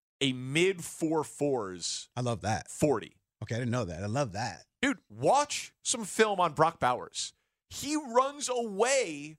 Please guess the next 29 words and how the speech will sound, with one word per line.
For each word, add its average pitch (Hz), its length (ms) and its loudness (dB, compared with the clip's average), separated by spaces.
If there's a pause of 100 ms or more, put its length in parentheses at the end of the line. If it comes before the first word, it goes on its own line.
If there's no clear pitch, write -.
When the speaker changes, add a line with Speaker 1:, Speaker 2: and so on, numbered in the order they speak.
(100)
Speaker 1:
from 202 280 -4
corners, 285 840 -2 (260)
and 254 140 4
he's 285 160 -2
the 254 140 -2
size 302 600 2
of 208 120 -4
a 202 80 2
mountain. 214 760 0 (140)
Speaker 2:
<laughs> 269 160 2 (1080)
Speaker 1:
He 302 220 0
is 302 180 2
a 185 140 0
freak 208 1040 -4
of 151 220 2
nature, 147 720 0
man. 110 220 -4
Like, 127 140 -4 (120)
so 196 220 -4
why 202 260 4
I 202 60 2
brought 190 240 2
up 135 160 -4
Gibbs 208 300 -2
was, 139 260 0
like, 139 160 -6 (400)
Gibbs 226 420 0
is 151 200 -4
not 180 240 2